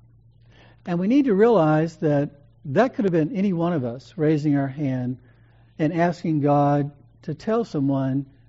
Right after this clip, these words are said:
to give us more than what we're getting. Uh, "Tell that person to love me better.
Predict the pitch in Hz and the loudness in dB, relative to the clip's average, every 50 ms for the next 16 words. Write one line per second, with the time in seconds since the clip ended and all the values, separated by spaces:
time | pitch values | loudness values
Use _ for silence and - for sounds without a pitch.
0 | _ _ _ - 202 214 220 185 165 - 202 190 202 196 185 180 165 156 151 151 | _ _ _ -4 0 0 0 0 0 -2 0 2 2 4 4 4 2 2 0 0
1 | 151 143 135 131 139 139 123 120 123 127 135 - _ _ _ _ _ _ _ _ | -2 -2 -2 0 0 -2 -2 -4 -8 -12 -16 -20 _ _ _ _ _ _ _ _
2 | _ _ _ _ _ _ - 170 156 156 151 202 208 - 233 262 285 277 269 - | _ _ _ _ _ _ -8 -4 -4 -4 -4 -4 -2 0 0 2 2 0 0 0
3 | 247 240 220 - 233 208 196 - 170 160 180 185 185 170 151 143 135 127 131 127 | 0 0 0 0 -4 -4 -4 -2 -2 0 0 0 0 0 -2 -2 -2 -2 -4 -6
4 | 120 123 147 151 131 | -8 -10 -14 -16 -18